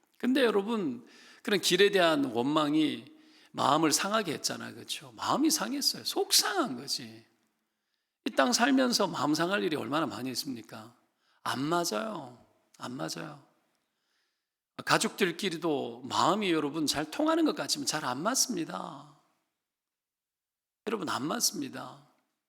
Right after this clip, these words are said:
뭘 하나 하려고 해도 안 맞아요. 집에서 그냥 흔한 그냥 가정의 가사 일을 조금 같이 하는 것도 안 맞아요.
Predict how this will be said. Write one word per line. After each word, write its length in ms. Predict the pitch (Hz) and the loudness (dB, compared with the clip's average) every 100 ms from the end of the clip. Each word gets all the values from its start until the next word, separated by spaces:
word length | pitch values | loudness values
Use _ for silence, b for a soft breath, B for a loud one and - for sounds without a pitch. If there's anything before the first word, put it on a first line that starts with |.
| _ _ _ _ _ - | _ _ _ _ _ 2
뭘 200 | 185 208 | 4 4
하나 240 | 202 220 | 2 2
하려고 460 | 208 262 254 233 175 | 2 2 2 0 -2
해도 460 | 180 226 190 - | -2 -4 -6 -6
안 200 | 113 104 | -8 -8
맞아요. 600 | 151 - 185 147 151 143 123 _ _ _ _ _ _ _ _ _ _ _ _ | -8 -6 -6 -8 -10 -14 -20 _ _ _ _ _ _ _ _ _ _ _ _
집에서 400 | - 202 185 175 | 2 4 4 4
그냥 420 | 160 165 147 143 | 4 4 2 -2
흔한 720 | - - - 190 185 170 143 143 | -8 -6 0 2 2 2 -2 -2
그냥 320 | 147 147 135 | -4 -4 -2
가정의 440 | 123 123 165 160 | -2 0 0 0
가사 340 | - 117 185 185 | 0 0 2 2
일을 320 | 151 170 160 | 2 2 0
조금 340 | 240 - 330 | -2 0 0
같이 280 | 247 135 - | 0 0 0
하는 260 | 175 240 247 | 0 -2 -2
것도 320 | 175 147 113 | -4 -6 -6
안 280 | - - 175 | -6 -6 -6
맞아요. 640 | 285 294 262 254 220 127 | -6 -6 -8 -10 -14 -18